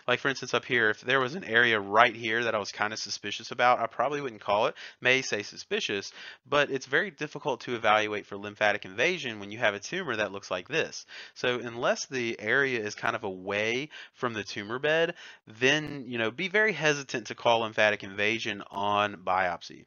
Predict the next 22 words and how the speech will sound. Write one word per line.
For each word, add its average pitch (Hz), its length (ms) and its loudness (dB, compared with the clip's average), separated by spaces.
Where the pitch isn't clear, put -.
So - 160 -14
some 202 200 0
of 220 60 -4
the 156 60 0
unique 139 380 -4
features 120 340 -6
about 107 260 4
this 104 260 -2
is 113 260 -4
not 123 300 6
only 190 180 -2
does 151 140 -4
it 110 80 -6
have 117 180 0
a 110 80 2
higher 117 240 4
chance 113 380 -6
to 104 320 -6
get 120 180 -6
into 123 180 -6
the 107 100 -12
lymphatics 98 680 -2